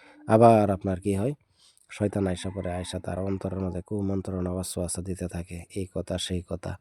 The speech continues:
স্মরণ করায় এর নামাজের ধ্যানের থেকে তারা কি করে?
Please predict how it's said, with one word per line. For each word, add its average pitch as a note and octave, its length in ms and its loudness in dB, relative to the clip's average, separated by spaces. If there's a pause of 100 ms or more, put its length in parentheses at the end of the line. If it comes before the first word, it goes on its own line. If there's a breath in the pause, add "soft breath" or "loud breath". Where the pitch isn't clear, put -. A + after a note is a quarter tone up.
(720 loud breath)
স্মরণ F#2 360 2
করায় F#2 340 0
এর F2+ 280 0
নামাজের F#2+ 480 0
ধ্যানের F2+ 340 -2
থেকে F2+ 200 -4
তারা F#2 220 -4 (200)
কি F#2 100 -4
করে? G2 260 -4